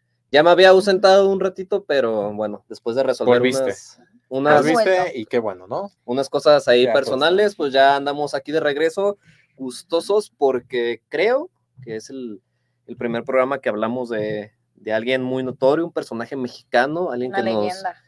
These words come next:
Speaker 1: una leyenda que
Speaker 3: Ujú.
Speaker 1: nos representa culturalmente y pone a México en el estandarte del, del cine clásico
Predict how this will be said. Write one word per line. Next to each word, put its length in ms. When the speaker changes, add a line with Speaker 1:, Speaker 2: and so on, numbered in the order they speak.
Speaker 1:
una 200
leyenda 480
que 100
Speaker 3:
Ujú. 100
Speaker 1:
nos 60
representa 640
culturalmente 840
y 60
pone 460
a 80
México 380
en 80
el 100
estandarte 680
del, 300
del 180
cine 300
clásico 720